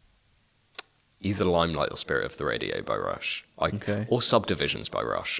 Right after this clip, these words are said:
Speaker 1: I adore that track. I think it would have to be one of those, and I'd probably have to spend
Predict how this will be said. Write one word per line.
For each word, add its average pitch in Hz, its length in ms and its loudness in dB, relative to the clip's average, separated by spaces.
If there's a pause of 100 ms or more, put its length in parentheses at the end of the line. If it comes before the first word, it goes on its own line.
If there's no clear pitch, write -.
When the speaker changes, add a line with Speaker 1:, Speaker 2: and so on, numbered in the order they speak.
Speaker 1:
I 80 120 0
adore 73 360 -2
that 60 180 -2
track. - 420 -6 (640)
I - 80 -6
think - 400 -2
it 95 120 0
would 95 120 2
have 95 160 0
to 92 60 -6
be 82 80 0
one 71 140 -4
of 69 80 -8
those, 62 240 0
and 73 100 -4
I'd 71 140 -2
probably 73 380 -2
have - 200 -4
to - 80 2
spend 71 520 -2